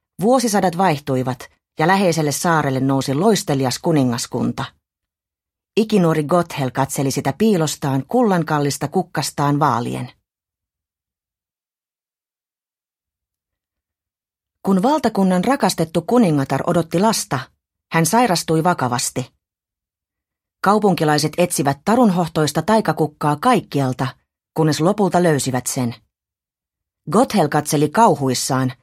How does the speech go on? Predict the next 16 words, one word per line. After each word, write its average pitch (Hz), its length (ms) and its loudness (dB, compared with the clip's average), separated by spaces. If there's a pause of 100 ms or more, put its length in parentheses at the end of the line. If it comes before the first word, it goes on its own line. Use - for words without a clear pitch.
(160)
kun 156 180 2
kuninkaan 180 480 2
henkivartijat 143 720 0 (100)
irrottivat 156 580 0
kukan 175 320 0
maasta 143 440 -2 (280)
ja 143 80 -2
veivät 151 280 2
sen 151 180 -2
palatsiin. 123 640 -2 (1700)
Kun 190 180 2
kuningatar 247 520 2
joi 170 220 2
kukkasesta 175 640 -2
valmistetun 165 640 0
juoman, 135 420 0